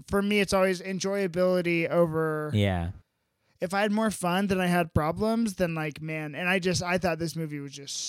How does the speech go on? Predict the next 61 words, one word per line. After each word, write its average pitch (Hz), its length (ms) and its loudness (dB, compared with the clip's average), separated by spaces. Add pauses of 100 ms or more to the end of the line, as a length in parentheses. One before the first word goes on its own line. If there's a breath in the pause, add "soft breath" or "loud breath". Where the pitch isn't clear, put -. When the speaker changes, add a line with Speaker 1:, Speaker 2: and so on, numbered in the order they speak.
Speaker 1:
so 170 360 0
much 151 260 -8
fun, 143 380 -8
and, 156 280 -10
like, 147 300 -6
Speaker 2:
Yeah. 92 320 0 (1300)
Speaker 1:
it's 185 480 -4 (160)
also, 190 420 -2
it 175 40 2
was 160 140 0
long 202 260 4
overdue, 165 580 2
and, 180 160 -2
and 175 300 0
in 175 80 0
more 185 260 4
ways 170 320 4
than 165 160 -6
just, 156 240 -2
Speaker 2:
Yeah. 156 60 -4
Speaker 1:
like, 151 160 -6
how 156 220 -4
long 156 360 -6
it 156 160 -6
took 160 220 -8
for 156 120 -8
Black 151 220 -6
Widow 160 180 -2
to 160 40 -2
get 156 140 -6
a 151 40 -6
solo 151 280 -4
movie. 202 340 -2
I 214 120 0
just 190 140 0
meant, 165 140 -2
like, 143 180 -8
man, 208 200 4
I 247 80 4
needed 214 300 4
some, 170 200 0
like, 151 220 -8 (180)
theatrical 170 960 -2
M 147 140 -6
C 147 180 -6
U 143 200 -8
Speaker 2:
It 151 60 2
was, 156 220 4
Speaker 1:
content. 135 140 -4
Speaker 2:
it 147 80 4
was 151 200 0
nice 123 560 2
to 110 100 -6
see 113 220 0
an 104 100 4
M 101 120 2
C - 160 -4
U 98 60 2
movie 92 200 0
in 90 120 -4
theaters. 80 560 -8